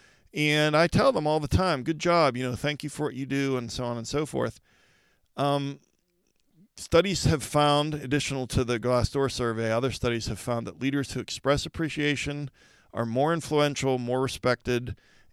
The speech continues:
and, um, that the followers, the employees, are happier. So your employees want to be led by you when you intentionally and specifically express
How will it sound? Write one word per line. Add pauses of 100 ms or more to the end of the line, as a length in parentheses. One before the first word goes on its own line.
and, (420)
um,
that
the (120)
followers,
the
employees,
are (160)
happier. (1120)
So (240)
your
employees
want
to
be
led
by
you (960)
when
you (300)
intentionally (340)
and
specifically (580)
express